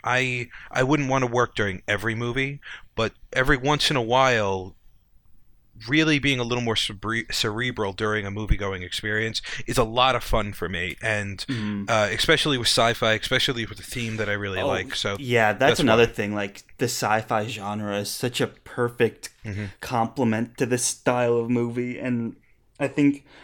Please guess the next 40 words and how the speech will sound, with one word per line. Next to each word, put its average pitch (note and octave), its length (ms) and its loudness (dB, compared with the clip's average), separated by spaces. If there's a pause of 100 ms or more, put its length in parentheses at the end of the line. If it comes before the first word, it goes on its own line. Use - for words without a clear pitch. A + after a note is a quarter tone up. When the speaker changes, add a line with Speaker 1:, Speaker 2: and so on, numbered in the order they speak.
Speaker 2:
that's C#3 100 -2
why D3 100 6
this B2+ 160 4
movie C#3+ 360 4
clicks - 420 0
so A2 180 2
well G2+ 240 0
for G2 140 -10
a G2 60 -2
lot F#2+ 160 -6
of G2+ 60 -16
people. G2+ 400 -14 (540)
Such E3 220 -4
a - 60 2
Speaker 1:
Yeah. A2+ 80 -4
Speaker 2:
great B2+ 260 6 (220)
Speaker 1:
And E3 100 4
I F#3+ 60 4
c- - 180 -6
Speaker 2:
presentation A2+ 840 0
for, G2 400 -4
like, G2+ 180 -8
a G2+ 40 -4
sci-fi. G#2 600 -4 (420)
Speaker 1:
Oh, C#3 200 6
a G2+ 40 -2
beautiful F3 400 2
presentation, - 560 -8
yeah. A2+ 200 0 (260)
But C#3+ 100 2
I E3+ 80 6
can't F#3 240 4
think E3+ 200 2
of C#3+ 100 0
the B2+ 80 -2
last A#2+ 300 2
time A#2 240 0
I A2 100 0
was A2 140 -2
so, A#2 640 -2